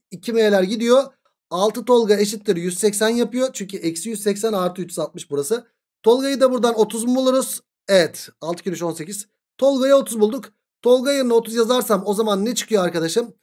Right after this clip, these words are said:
Ee, iki M yüz elli, yüz seksen, yüz elli yapıyor. M de yetmiş beş yapıyor galiba. M de yetmiş beş bulduk. Yani Melike'nin özdeş dilimleri yetmiş beş derecelik yapıyor. Tolga'nın özdeş dilimleri de otuzar derece yapıyor.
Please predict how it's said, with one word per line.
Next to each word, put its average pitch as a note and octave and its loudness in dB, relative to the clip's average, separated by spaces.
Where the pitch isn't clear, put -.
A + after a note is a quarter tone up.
Ee, F3 0
iki G#3 -8
M A#3+ 2
yüz F3+ 0
elli, F#3 2
yüz D#3 -10
seksen, G3 -2
yüz E3+ -4
elli F3+ 0
yapıyor. A#3+ -2
M G#3+ 4
de B3+ 0
yetmiş E3+ -6
beş G#3 2
yapıyor D3+ -6
galiba. A#2 -12
M F3 -2
de A#3 2
yetmiş E3 -8
beş G#3 -2
bulduk. C3 -12
Yani A#3 4
Melike'nin B3 0
özdeş G#3 0
dilimleri G#3+ 0
yetmiş G#3 0
beş G#3+ 0
derecelik B3 -4
yapıyor. B3 -2
Tolga'nın A#3+ 2
özdeş A#3 0
dilimleri G#3+ 0
de C4+ 0
otuzar A#3 2
derece G#3+ 4
yapıyor. G3 0